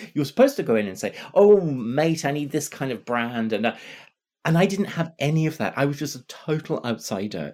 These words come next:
in this little environment. And that they would get angry with me, that they would, uh,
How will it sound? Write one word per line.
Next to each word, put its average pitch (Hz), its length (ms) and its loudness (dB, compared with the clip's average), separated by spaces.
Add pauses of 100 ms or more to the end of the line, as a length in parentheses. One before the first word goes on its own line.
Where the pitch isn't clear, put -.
(140)
in 120 300 -2
this 113 300 0
little 98 520 -2 (400)
environment. 85 720 -6 (1000)
And 139 240 -2
that 143 340 -2 (240)
they 139 140 4
would 123 160 -4
get - 220 -6
angry 151 420 2
with 139 260 -4
me, 131 240 -4
that - 220 -8
they 95 100 -6
would, 87 340 -8 (380)
uh, 87 200 -4